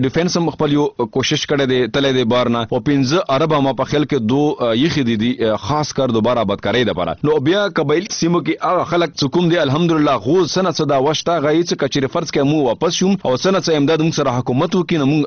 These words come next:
ایمانداره خلک دي، قبایلي خلک، هغه په خپلو مټو باندې هم دومره کوشش کوي چې انشاءالله دا، ا، دوباره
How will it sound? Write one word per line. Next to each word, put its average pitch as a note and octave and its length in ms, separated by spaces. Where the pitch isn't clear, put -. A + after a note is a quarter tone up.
ایمانداره A#2+ 500
خلک E3 300
دي، C3+ 160
قبایلي A2+ 280
خلک، D#3+ 320
هغه A#2 120
په C#3 140
خپلو C#3 260
مټو F3+ 280
باندې E3+ 120
هم D3+ 120
دومره C#3+ 260
کوشش C3 280
کوي D3+ 140
چې C#3 80
انشاءالله B2+ 420
دا، C3 80
ا، A2+ 100
دوباره A#2 340